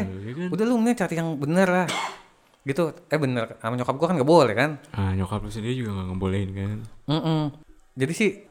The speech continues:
Speaker 2: iya sih selingkuh menurut gue bahaya, itu penyakit ya. Atau kebiasaan. Eh, tapi kalau cowok udah selingkuh sekali, Lot.
Speaker 1: Itu
Speaker 2: ap-,
Speaker 1: menurut lo?
Speaker 2: menurut gue,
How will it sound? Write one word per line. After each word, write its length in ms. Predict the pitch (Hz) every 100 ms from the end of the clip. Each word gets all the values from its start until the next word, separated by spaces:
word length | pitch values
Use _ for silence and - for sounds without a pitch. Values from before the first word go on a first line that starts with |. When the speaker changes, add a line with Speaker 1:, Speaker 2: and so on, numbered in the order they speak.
| -
Speaker 2:
iya 120 | 175
sih 140 | 190
selingkuh 340 | 190 160 170 226
menurut 280 | 185 139 135
gue 340 | 156 220 208 196 - _ _ _
bahaya, 420 | 135 123 131 160
itu 160 | 160 185
penyakit 360 | 180 135 185
ya. 120 | - 127 - _ _ _ - - - - - _ _ -
Atau 220 | 160 160
kebiasaan. 680 | 180 151 131 135 127 117 -
Eh, 120 | 202
tapi 200 | 208 240
kalau 340 | 220 180 165 - - _
cowok 360 | - 160 165 170
udah 100 | 160
selingkuh 300 | - 160 156
sekali, 320 | - 165 196
Lot. 180 | 139 - - - - _ -
Speaker 1:
Itu 140 | 220
Speaker 2:
ap-, 80 | 214
Speaker 1:
menurut 320 | 190 143 123
lo? 380 | 117 107 95 87
Speaker 2:
menurut 240 | 104 151 151
gue, 240 | 160 226